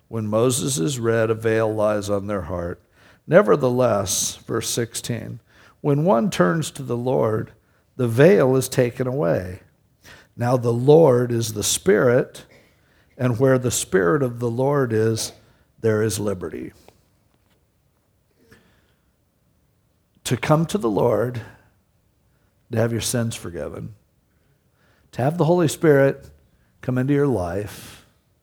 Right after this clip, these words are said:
as he is in every Christian, everyone who's ever regenerated, the Holy Spirit is given you as a seal, as a guarantee of what God is going to do.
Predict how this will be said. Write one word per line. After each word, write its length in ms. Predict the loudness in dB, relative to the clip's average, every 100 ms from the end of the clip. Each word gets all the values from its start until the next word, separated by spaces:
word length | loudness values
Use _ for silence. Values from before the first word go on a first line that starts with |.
| _ _ _
as 200 | -4 0
he 120 | 2
is 260 | 2 0 -4
in 220 | -6 -8 -6
every 520 | -4 -2 0 -2 -6 -14 _ _ _
Christian, 500 | -2 -2 -2 -6 -4
everyone 440 | -2 0 0 0
who's 240 | -4 -4 -2
ever 340 | -2 0 -2
regenerated, 1040 | -4 -4 -2 0 -2 -2 -2 -2 -2 -4 -10 -20 -20 -8
the 80 | -6
Holy 220 | -4 -4
Spirit 300 | -2 -2 -2
is 160 | -6
given 420 | -2 2 2 0 -6
you 180 | -8
as 180 | -8 -8
a 80 | -8
seal, 540 | -4 0 0 0 -4
as 120 | -6 -8
a 60 |
guarantee 680 | -6 -6 -6 -8 -6 -4 -2
of 180 | -6 -10 _ -20 _
what 200 | -10 -8
God 220 | -8 -8
is 160 | -8 -10
going 340 | -10 -8 -10
to 120 | -12
do. 440 | -12 -6 -6 -8